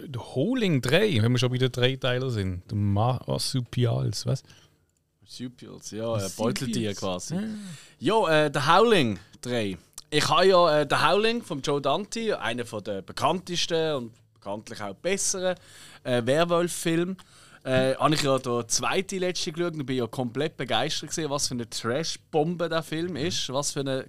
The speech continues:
Speaker 2: Gurkenfilm. Ich liebe ihn und ist ganz hoch drin, für, dass ich den ans Bucko bringe.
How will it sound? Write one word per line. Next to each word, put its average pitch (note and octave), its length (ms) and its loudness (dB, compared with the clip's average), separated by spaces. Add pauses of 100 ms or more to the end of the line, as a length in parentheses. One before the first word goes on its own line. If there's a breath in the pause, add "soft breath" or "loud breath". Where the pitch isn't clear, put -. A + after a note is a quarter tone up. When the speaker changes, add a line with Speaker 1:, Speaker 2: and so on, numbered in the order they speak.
Speaker 2:
Gurkenfilm. D#3+ 720 -6 (100)
Ich B2+ 220 -6
liebe C#3 380 -2
ihn F3+ 100 -8 (440 loud breath)
und B2 280 -2
ist C3 260 -2
ganz E3 300 0
hoch D3 220 -4
drin, C#3 320 -2
für, B2+ 380 0
dass B2 180 -4
ich B2 60 -6
den B2 100 0
ans A#2 280 -2
Bucko D#3 460 -4
bringe. C3+ 340 -8